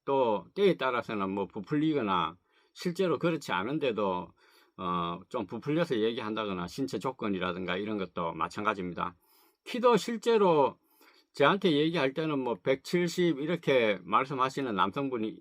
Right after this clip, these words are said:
있지만 실제로 이렇게 여성분을 만나가지고, 어, 보면은 뭐 백육십오도 안 되게 보인다 이렇게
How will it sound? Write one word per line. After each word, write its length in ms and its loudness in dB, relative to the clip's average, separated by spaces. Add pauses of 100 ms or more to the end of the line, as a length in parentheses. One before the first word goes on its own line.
(140)
있지만 560 0
실제로 500 2
이렇게 580 0
여성분을 680 -2
만나가지고, 840 0 (520)
어, 320 -4
보면은 420 0
뭐 260 -2
백육십오도 680 2
안 200 2
되게 440 0
보인다 500 -2
이렇게 640 0